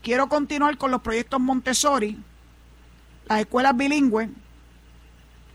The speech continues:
trabajar la parte de gobernanza y la parte relacionada con las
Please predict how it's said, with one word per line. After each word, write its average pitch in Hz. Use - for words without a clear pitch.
trabajar 233
la 269
parte 277
de 269
gobernanza 254
y 233
la 208
parte 208
relacionada 254
con 226
las 202